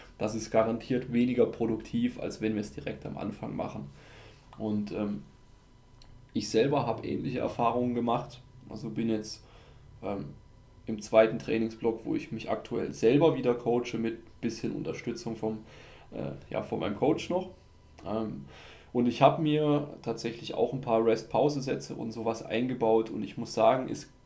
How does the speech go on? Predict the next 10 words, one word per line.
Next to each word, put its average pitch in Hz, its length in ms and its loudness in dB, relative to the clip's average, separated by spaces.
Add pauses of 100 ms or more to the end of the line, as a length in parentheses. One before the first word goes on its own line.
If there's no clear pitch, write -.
geht 123 220 -2
mir 117 160 -2
sehr - 340 2
gut 151 280 -2
rein, 113 340 0 (1000)
Isolationsübungen 131 1400 0
vor 117 300 4
Grundübungen 120 680 0
zu - 140 -4
machen, 147 480 -2